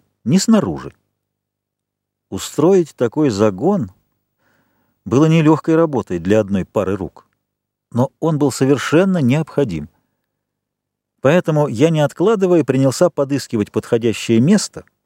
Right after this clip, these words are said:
то есть такое, где бы мои козы были обеспечены травой и водой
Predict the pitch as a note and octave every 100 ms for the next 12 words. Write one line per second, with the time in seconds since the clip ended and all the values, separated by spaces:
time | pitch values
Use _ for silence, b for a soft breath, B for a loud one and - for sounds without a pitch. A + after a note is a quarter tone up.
0 | _ _ _ _ - E2+ - - - -
1 | - F#3 F#3 A2+ A2+ A#2+ B2+ C#3+ C3 -
2 | D3 F#2+ F#2+ b b b b G#2+ B2 C#3+
3 | C3+ B2 - - A#2 A2+ G#2+ A2 A#2 A#2
4 | G2+ - G#2+ A2 C#3+ A3+ G3+